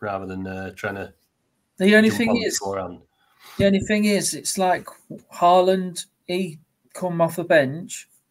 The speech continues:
Speaker 2: and he's gone down becau-, and you want him in for the, like, for the, you can't wait two weeks,
Speaker 1: Yeah.
Speaker 2: you know what I mean? It's horrible.
Speaker 1: Yeah.
Speaker 2: You, and then you've got to wait, wait for him to do well one game or whatever, one game week, and then bring him in, and then you've missed some points.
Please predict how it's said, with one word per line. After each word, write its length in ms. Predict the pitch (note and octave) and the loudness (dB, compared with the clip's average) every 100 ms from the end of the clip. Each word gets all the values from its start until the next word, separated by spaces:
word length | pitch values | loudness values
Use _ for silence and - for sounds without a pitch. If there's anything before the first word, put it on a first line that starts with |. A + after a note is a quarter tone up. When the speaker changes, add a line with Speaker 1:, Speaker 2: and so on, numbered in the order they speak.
| _ | _
Speaker 2:
and 140 | - D3+ | -6 -2
he's 240 | F#3 F3+ | -2 -2
gone 240 | - D#3+ C#3 | 0 0 2
down 340 | C3 C3+ E3 | 0 0 -2
becau-, 300 | D#3+ D#3 E3 - | -6 -10 -12 -6
and 180 | D3+ D3+ | -4 -2
you 100 | D#3 | -2
want 160 | E3+ E3+ | -2 -2
him 100 | D#3+ | -4
in 160 | E3+ | -6
for 160 | E3 D3 | -6 -8
the, 220 | C#3+ D3 _ | -6 -8 _
like, 300 | C#3 C#3+ C#3+ | -4 -4 -6
for 280 | - - D3 | -12 -12 -8
the, 180 | D3 D#3 - | -8 -8 -10
you 120 | D#3 | -10
can't 300 | - F#3+ F3 | 0 0 2
wait 220 | F3 F3 | 0 0
two 240 | - G3 | -2 0
weeks, 100 | F3+ | 2
Speaker 1:
Yeah. 180 | B2+ G#2+ G#2 | 0 -2 -4
Speaker 2:
you 20 | D#3+ | -8
know 60 | - | -8
what 120 | F3+ | -6
I 40 | |
mean? 160 | E3 C3+ | -4 -4
It's 120 | C3+ | -4
horrible. 360 | D3 D#3+ E3 E3 | -2 0 2 0
Speaker 1:
Yeah. 120 | - - _ _ _ _ _ | -2 -6 _ _ _ _ _
Speaker 2:
You, 100 | - - - - | -12 -12 -14 -4
and 80 | E3 | 0
then 120 | F#3 | 2
you've 100 | F#3+ | 4
got 120 | F#3+ | 8
to 80 | F#3 | 8
wait, 240 | F#3 F#3+ - | 10 8 8
wait 280 | G3 G3+ | 2 0
for 80 | - | -2
him 100 | F3+ | -6
to 120 | E3 | -6
do 220 | - G#3 G3+ | 0 2 4
well 340 | F#3+ G#3 E3+ | 6 6 6
one 340 | D3+ E3+ F3 E3+ | 4 2 2 2
game 400 | F#3+ F#3 D3 C#3 | 2 4 0 -2
or 180 | C3 | -4
whatever, 400 | C3+ D#3 D#3+ C#3+ | -2 0 0 -2
one 220 | C#3 D3+ E3+ | -4 -4 -4
game 280 | E3+ E3 C#3 | -4 -4 -6
week, 360 | C3+ C3+ - - | -8 -12 -16 -12
and 100 | D3+ | -2
then 220 | E3+ F3 | -2 -2
bring 220 | E3 D#3+ | -4 -4
him 120 | D3 | -4
in, 140 | C#3 B2+ | -4 -4
and 100 | C3+ | -6
then 120 | D3 | -8
you've 140 | C#3 | -10
missed 260 | E3 E3 - | -8 -10 -10
some 240 | - D#3 | -10 -10
points. 560 | C3+ D#3+ F3+ E3+ - - | -8 -6 -6 -8 -16 -16